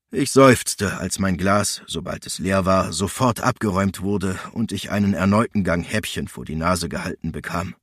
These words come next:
Ich sehnte mich nach einer Pizza, nach Tacos oder nach verdammter Pasta. Und davon viel.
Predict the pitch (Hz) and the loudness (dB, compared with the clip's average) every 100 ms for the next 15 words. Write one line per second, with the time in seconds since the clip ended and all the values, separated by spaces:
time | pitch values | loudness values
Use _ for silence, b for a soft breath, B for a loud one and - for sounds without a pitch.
0 | _ _ _ b b b b b b b | _ _ _ b b b b b b b
1 | b 120 - 113 - 90 85 92 - 90 | b -6 2 4 4 0 -2 -6 -6 -8
2 | - - - - 87 - - _ _ _ | -8 -6 -6 -4 -6 -8 -10 _ _ _
3 | 110 120 - - 135 98 85 - 92 90 | 2 2 2 2 2 0 -6 -6 -8 -6
4 | 87 90 - 95 - 123 127 98 87 - | -6 -6 -4 -4 2 0 2 -2 -2 -4
5 | 117 - - 87 - _ _ _ _ _ | -4 -4 -4 -10 -10 _ _ _ _ _
6 | _ - 87 92 - 71 78 - 127 127 | _ -6 0 0 0 -8 -10 -4 2 2
7 | 160 | 0